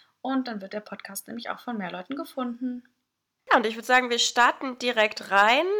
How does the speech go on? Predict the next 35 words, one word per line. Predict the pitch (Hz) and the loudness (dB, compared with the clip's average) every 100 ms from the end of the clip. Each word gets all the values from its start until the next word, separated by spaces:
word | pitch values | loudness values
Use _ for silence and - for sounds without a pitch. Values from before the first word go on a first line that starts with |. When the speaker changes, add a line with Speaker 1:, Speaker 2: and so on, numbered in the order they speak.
| 403 - | -4 0
Speaker 2:
und | 226 226 226 226 - | 2 4 2 -6 -10
die | 208 | -8
Folge | 196 190 190 | 0 0 0
startet | - 170 160 196 | -2 0 0 -2
in | - 185 185 190 _ | -8 -8 -8 -12 _
Stars | - - 165 165 - | -20 0 2 2 0
Hollow. | 196 247 320 370 415 | 0 2 0 0 -2
Ähm, | - 202 196 196 202 | 2 2 2 -2 -8
Speaker 1:
Yay. | - 269 277 | -10 -10 -6
Speaker 2:
das | 202 190 | -2 2
heißt, | 202 202 202 | 4 4 2
wir | 196 | -2
kommen | - 208 208 | 4 2 4
quasi | 190 185 190 - | 2 0 0 -6
direkt | 196 196 180 196 - - | -2 2 2 0 -6 -2
nach | 190 196 - | 2 2 2
Hause. | 202 190 214 226 185 165 175 233 | 4 6 6 2 2 2 2 -2
Speaker 1:
<laughs> | 233 208 214 196 196 226 - - 320 - 302 | -2 -2 -4 -8 -8 -10 -12 -14 -16 -8 2
Speaker 2:
Und | 214 214 226 226 - _ - | 4 4 2 -4 -10 _ -8
Rory | 202 214 254 240 | 8 10 10 6
und | 220 220 208 - | 4 2 -4 -4
Lorelei | 196 196 240 254 254 269 - - - | 4 6 6 4 4 4 0 -6 -6
spazieren | - - 196 220 262 | -6 2 2 4 0
irgendwie | - 214 208 208 202 - | 2 -2 -2 -2 -4 -4
durch | 202 196 - | -6 -8 -6
den | - | 2
Ort | 185 233 - | 4 4 2
und | 196 | -8
spielen | - 214 262 | -6 -4 -4
<laughs> | - | 2
dabei | 226 - | 0 0
so | 196 | -4
ein | 180 | -2
lustiges | 202 - 226 208 - | -4 -4 -8 -4 -4
Spiel. | - - 214 262 202 240 | -6 -10 -6 2 2 2